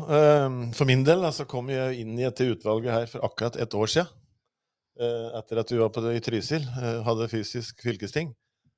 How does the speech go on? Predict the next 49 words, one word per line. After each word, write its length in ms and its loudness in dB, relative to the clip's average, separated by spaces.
Eh, 400 0
og 160 -8
så 320 0
gikk 240 -10
det 140 -8
omtrent, 320 -4
eh, 380 2
det 80 0
gikk 140 -4
elleve 400 -2
måneder 400 -2
før 220 2
jeg 80 -2
var 100 -4
med 160 -12
på 140 -8
det 80 -12
første 260 -10
fysiske 480 -6
møtet. 380 -2
Så 160 -4
der 80 4
ser 160 -2
en 80 -2
litt 240 -4
i 60 0
forhold 180 4
til, 160 0
og 220 -2
da, 80 0
og 220 -6
hvordan 260 -4
det 60 8
har 80 4
vært 180 0
for 240 2
vår 220 6
del 180 8
også, 140 0
da. 20 -10
Så, 140 -6
så 140 -4
det, 100 2
det 80 -2
er 140 -2
ganske 240 -10
spennende 460 -4
å, 160 -6
å, 140 0